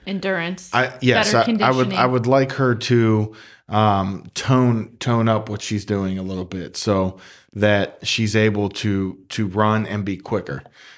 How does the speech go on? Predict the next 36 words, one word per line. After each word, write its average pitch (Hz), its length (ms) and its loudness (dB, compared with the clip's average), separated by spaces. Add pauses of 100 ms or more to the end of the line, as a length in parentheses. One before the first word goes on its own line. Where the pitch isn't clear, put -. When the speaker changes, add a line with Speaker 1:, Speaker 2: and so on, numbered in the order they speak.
(140)
Speaker 2:
um, 92 360 -6
and 101 140 -4
Speaker 1:
So - 100 -12
Speaker 2:
process 107 400 0
Speaker 1:
speed. 95 120 -4
Speaker 2:
things 98 240 -6
quicker. 90 340 -4
Speaker 1:
Speed 220 180 -2
and - 80 2
Speaker 2:
'Cause, 202 80 -2
Speaker 1:
endurance. 180 400 -4
Speaker 2:
yes, 101 420 0
and 101 240 -4 (380)
part 180 240 4
of, 135 220 -2
part 139 240 4
of 135 120 0
the 123 80 0
quickness 120 540 0
is, 98 480 0 (480)
you 107 180 2
know, 98 120 2
mental 117 360 2
processing 107 680 0
of 87 140 -6
the 95 100 -4
game 110 400 0
'cause 104 180 -6
she's 90 240 -8
a 92 40 -10
sixth - 380 -4
grader 98 320 -4
and 98 120 -8
sometimes 95 460 -6
you're 92 100 -10
still, 92 420 -10